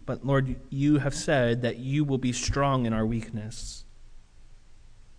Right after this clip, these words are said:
And so, Lord, we're happy to come weak and broken.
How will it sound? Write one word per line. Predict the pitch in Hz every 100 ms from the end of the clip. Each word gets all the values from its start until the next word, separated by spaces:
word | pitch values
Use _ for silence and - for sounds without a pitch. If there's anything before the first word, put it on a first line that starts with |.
| - - - - - -
And | 117
so, | 147
Lord, | 139 135 135
we're | 127
happy | 139 131 135
to | 123
come | - 131 117 110 110 110 - -
weak | 127 127 123 - - - -
and | 117
broken. | 110 117 113 120 113 117